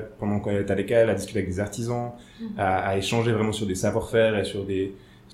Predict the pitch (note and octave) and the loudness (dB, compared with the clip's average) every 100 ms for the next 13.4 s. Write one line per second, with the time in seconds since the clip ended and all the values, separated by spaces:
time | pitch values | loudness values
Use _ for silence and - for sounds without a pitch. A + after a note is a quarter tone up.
0 | - - - F#2+ F#2 G#2+ G#2+ D#3+ A#2 A2+ | -20 -12 -4 -2 2 0 2 2 2 2
1 | G#2 A2+ C3+ C3 F#2 G2 G#2 G2 G2 A2 | 0 0 0 0 0 -2 -2 -2 2 4
2 | A#2 A#2+ G#2+ A2 G#2+ B2+ B2 G#2+ A2+ - | 4 2 0 0 -2 -2 -4 -2 -4 -6
3 | - - G#3+ G3+ - - - - - - | -16 -14 -12 -12 -14 -20 -20 -20 -20 -6
4 | G#2+ G#2 D3 A#2+ G2+ A#2 B2+ C3+ A#2+ G2+ | -2 4 6 8 6 6 4 4 2 0
5 | G#2+ - - - A2+ A2+ A2+ G#2 G2 - | -4 -6 -4 2 4 6 4 2 2 0
6 | C3 C#3 G#2 G2 G#2 G2+ G#2+ A2 A#2+ A#2+ | 2 4 2 2 0 2 2 0 -2 0
7 | - G#2 G#2+ A2 - A#2 A2 G2 F#2+ G2 | 2 2 0 -4 -4 -4 -2 -4 -4 -8
8 | G2 A2+ C3+ B2 A#2+ A2+ G2+ - G#2 G2+ | -6 -2 0 0 0 -2 -4 -6 -4 -2
9 | G2 - G2+ F#2+ A2 C#3 - - - - | -2 -4 -6 -2 -2 -2 -4 -16 -20 -20
10 | - - - G2+ F#2+ - - G#2 - C3 | -20 -20 -6 -2 0 -2 -2 -4 0 -2
11 | A#2+ - G2 - - - E3 - C#3 G3+ | 0 -4 -6 -8 -14 -12 -10 -4 -2 2
12 | C#3+ - G#2 A2+ A#2 A2 A2 A2+ G#2+ B2 | 2 2 0 0 0 0 2 4 6 6
13 | C3 C3 C#3 | 4 4 2